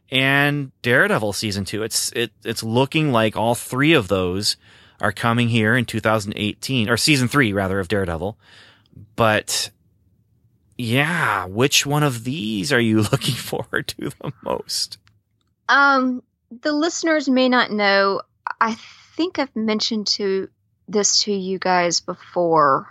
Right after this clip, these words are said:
Speaker 2: um, off air, but I absolutely hate ranking stuff, favorite and least favorite. Uh,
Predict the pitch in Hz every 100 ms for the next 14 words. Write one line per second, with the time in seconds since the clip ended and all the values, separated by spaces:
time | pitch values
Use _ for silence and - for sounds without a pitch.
0 | _ _ _ _ - 180 170 170 - -
1 | 180 180 - 160 131 160 175 156 _ -
2 | - - - 202 202 220 - - 320 208
3 | - 240 220 208 190 190 208 220 220 -
4 | - _ 190 185 208 208 196 180 - -
5 | 120 - _ _ _ _ _ 233 220 208
6 | - 190 175 190 196 - - 104 - 50
7 | - - 185 175 175 180 175